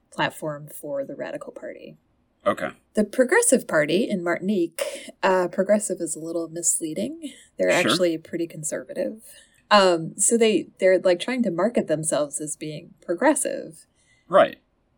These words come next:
Speaker 1: But the Progressive Party is composed of wealthy white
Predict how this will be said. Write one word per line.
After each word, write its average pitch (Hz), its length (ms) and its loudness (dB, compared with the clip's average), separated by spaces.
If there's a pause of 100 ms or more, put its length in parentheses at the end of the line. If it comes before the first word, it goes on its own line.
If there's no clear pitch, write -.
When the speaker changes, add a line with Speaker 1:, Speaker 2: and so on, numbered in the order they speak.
(340)
Speaker 1:
But 202 380 6
the 202 120 -4
Progressive 220 420 -2
Party 185 240 4
is 156 140 -2
composed 156 540 -6
of 156 280 -6
wealthy 156 360 -2
white 147 420 -8